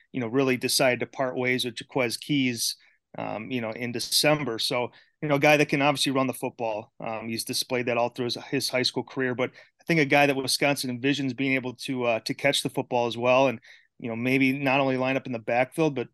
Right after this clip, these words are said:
maybe m-, move out to the slot as well. And I, I, I don't know that that's how the running back recruiting will, will be all the time moving forward. But I do think that with this new offense, um, you're, you're looking for maybe guys who can give you a little bit more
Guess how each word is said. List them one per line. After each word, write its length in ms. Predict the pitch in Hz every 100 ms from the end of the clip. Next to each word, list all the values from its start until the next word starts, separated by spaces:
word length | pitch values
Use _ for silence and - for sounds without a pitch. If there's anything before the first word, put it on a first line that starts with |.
| -
maybe 220 | 127 123 131
m-, 120 | 131
move 180 | 135 135
out 160 | 127
to 80 | 131
the 60 | 120
slot 500 | - 139 131 139 -
as 140 | 120
well. 320 | 123 131 135
And 80 | 135
I, 140 | 120 127 - _ -
I, 120 | - -
I 80 | 151
don't 180 | 165 170
know 220 | 160 160
that 300 | 147 139 135 139
that's 380 | 135 143 -
how 320 | - 143 143 127
the 140 | 127
running 320 | 135 135 131
back 400 | 135 131 131 - _ _ _ _ _ _
recruiting 600 | 143 135 - 175 165 156
will, 240 | 139 127 123 135
will 140 | 135
be 420 | 123 143 135 131 - 135
all 160 | 135
the 80 | 131
time 340 | - 147 139
moving 240 | 135 127 120
forward. 480 | - 160 180 185 139
But 100 | 131
I 60 |
do 240 | 127 147 151
think 320 | - 143 131
that 320 | 131 127 -
with 140 | 135
this 200 | 143 131
new 160 | 139 131
offense, 640 | 127 131 131 123 117 - - _ _
um, 300 | - 113 120
you're, 100 | 135
you're 160 | - 139
looking 320 | 147 - 139
for 380 | - 147 131 127
maybe 300 | - 135 139
guys 420 | 135 131 127 131 -
who 120 | 135
can 180 | 139 127
give 160 | 127
you 80 | 127
a 20 |
little 160 | 127 127
bit 140 | 131
more 480 | 135 127 123 123